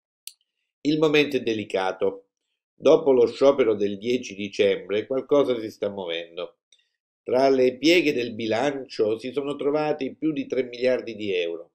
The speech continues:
Qualche centinaio di milioni di euro di questi tre miliardi verrà indirizzato sulla scuola per aumentare proprio gli stipendi degli insegnanti.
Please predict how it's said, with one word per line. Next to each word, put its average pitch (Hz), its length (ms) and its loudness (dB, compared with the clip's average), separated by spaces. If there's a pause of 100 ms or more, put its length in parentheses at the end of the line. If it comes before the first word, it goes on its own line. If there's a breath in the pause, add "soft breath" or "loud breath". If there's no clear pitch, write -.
(400)
Qualche 165 460 2
centinaio 135 580 -4
di 120 120 -8
milioni 110 880 -4
di 104 240 -4
euro 87 400 0
di 87 160 -16
questi 104 340 -6
tre - 180 -12
miliardi 87 600 -10
verrà 131 380 0
indirizzato 117 960 -2 (260)
sulla 123 320 0
scuola 107 560 0
per - 160 -2
aumentare 139 560 -2
proprio 127 300 -4
gli 127 100 -8
stipendi 110 480 -10
degli 95 300 -8
insegnanti. - 560 -20